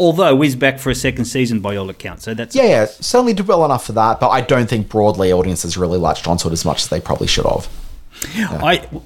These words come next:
Speaker 1: I, I've got a couple that I wanna mention very quickly. I, it, it's been cancelled, and I don't think it ever found the audience it should, and that was,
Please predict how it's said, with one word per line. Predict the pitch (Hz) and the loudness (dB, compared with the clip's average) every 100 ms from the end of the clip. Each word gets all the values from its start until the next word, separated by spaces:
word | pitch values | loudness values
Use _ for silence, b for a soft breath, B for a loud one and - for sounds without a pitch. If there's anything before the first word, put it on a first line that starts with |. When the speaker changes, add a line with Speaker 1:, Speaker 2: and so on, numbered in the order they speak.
| 139 | -4
Speaker 1:
I, | 160 160 | -2 2
I've | 165 180 | 0 2
got | 180 156 | 0 2
a | 151 | -2
couple | - 208 214 | 0 -2 0
that | 175 165 | 0 2
I | |
wanna | 151 156 | 2 0
mention | 151 151 147 | 0 0 -2
very | 143 143 | 0 0
quickly. | 139 160 160 214 | -2 -4 -2 0
I, | 156 | 0
it, | 139 143 143 | 0 -2 -2
it's | 147 135 | -4 -2
been | 147 139 | 2 2
cancelled, | 131 156 165 160 | 2 0 0 -2
and | 139 | 0
I | |
don't | 123 135 | 0 0
think | 135 127 | 0 0
it | |
ever | 131 120 | 0 0
found | 139 127 | 0 0
the | 127 | 2
audience | 127 127 120 | 2 0 -2
it | 117 | -6
should, | - 135 135 | -4 0 2
and | 123 127 | 2 0
that | 101 | -2
was, | 120 120 120 107 | 0 2 2 0